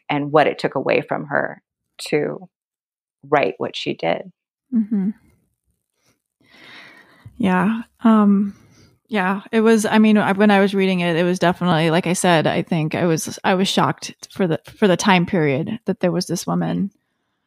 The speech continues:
Speaker 2: um, making these moves. Like,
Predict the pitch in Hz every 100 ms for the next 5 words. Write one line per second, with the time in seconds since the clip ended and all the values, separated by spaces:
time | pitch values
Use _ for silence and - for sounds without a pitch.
0 | _ _ _ _ _ _ _ - - -
1 | - 208 - _ _ _ 214 214 202 190
2 | 180 190 180 175 170 - - - _ _
3 | _ 214 - -